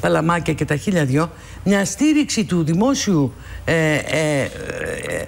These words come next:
συστήματος υγείας σε ένα επίπεδο υπερπροσπάθειας των ελάχιστων ανθρώπων να αντιμετωπίσουν το maximum των προβλημάτων. Σας λέω ειλικρινά ότι αυτή τη στιγμή υπάρχουν καρκινοπαθείς που είναι στη σειρά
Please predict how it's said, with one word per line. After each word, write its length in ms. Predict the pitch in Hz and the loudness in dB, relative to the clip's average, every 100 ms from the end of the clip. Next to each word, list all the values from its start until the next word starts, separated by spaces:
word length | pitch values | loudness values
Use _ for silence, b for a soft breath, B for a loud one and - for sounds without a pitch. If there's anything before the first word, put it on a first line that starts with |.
| - | -6
συστήματος 600 | 131 143 - 269 247 - | -2 0 2 2 2 0
υγείας 520 | 180 151 165 151 - B B B | 2 2 2 2 -2 B B B
σε 300 | - 208 - | 0 0 0
ένα 260 | 202 262 294 | 0 2 4
επίπεδο 760 | 294 - 220 185 156 175 226 - B - | 2 2 0 2 2 0 -2 -4 B -2
υπερπροσπάθειας 1120 | 214 - 196 - 196 190 - 277 277 220 180 | 0 2 0 0 -2 0 0 2 2 2 2
των 200 | 185 175 - | 0 -4 0
ελάχιστων 720 | 175 190 262 262 233 214 180 | 2 2 0 -2 -4 0 0
ανθρώπων 580 | 156 175 180 156 262 262 B B | 0 0 0 0 0 -2 B B
να 100 | 185 | -2
αντιμετωπίσουν 680 | 190 185 170 180 220 226 247 233 220 B B B - | 0 2 2 2 2 2 4 4 2 B B B -4
το 220 | 180 185 175 | 2 4 4
maximum 480 | 196 226 - 220 202 | 4 2 2 2 2
των 120 | 185 | 0
προβλημάτων. 760 | 170 170 170 180 165 143 135 120 B B B | 0 0 2 2 2 2 -2 -4 B B B
Σας 260 | - - 156 | -2 0 2
λέω 180 | 220 269 | 2 2
ειλικρινά 420 | 233 220 185 247 | 0 0 0 0
ότι 160 | 233 196 | 0 -2
αυτή 200 | - 240 | -2 -2
τη 120 | 196 | -2
στιγμή 280 | - 196 247 | 0 2 2
υπάρχουν 360 | - 226 190 | 2 0 0
καρκινοπαθείς 640 | 196 170 180 170 170 220 | -2 0 0 0 0 -2
που 100 | - | 0
είναι 180 | 220 202 | 2 2
στη 200 | 160 185 | 0 -2
σειρά 480 | - 170 156 151 202 | -2 2 2 2 0